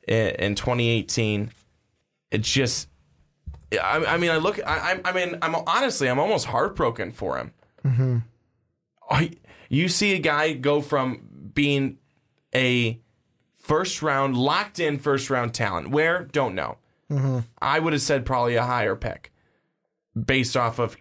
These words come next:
Speaker 1: him coming out after twenty seventeen, to now being,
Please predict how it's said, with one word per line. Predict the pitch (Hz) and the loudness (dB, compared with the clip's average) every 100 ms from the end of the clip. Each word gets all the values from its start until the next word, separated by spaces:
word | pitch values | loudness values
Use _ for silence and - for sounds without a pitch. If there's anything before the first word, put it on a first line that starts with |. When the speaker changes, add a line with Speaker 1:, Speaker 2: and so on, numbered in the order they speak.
| - | -2
Speaker 1:
him | 139 123 | -2 0
coming | 127 120 | 0 0
out | 117 113 | 2 2
after | 110 - | 0 -4
twenty | - 113 110 | -4 -2 0
seventeen, | 160 143 95 - 64 - _ _ _ _ _ _ _ | 0 -2 -4 -8 -10 -14 _ _ _ _ _ _ _
to | - 151 | 0 2
now | 151 185 | 2 2
being, | 151 135 127 117 120 | 2 2 2 0 -4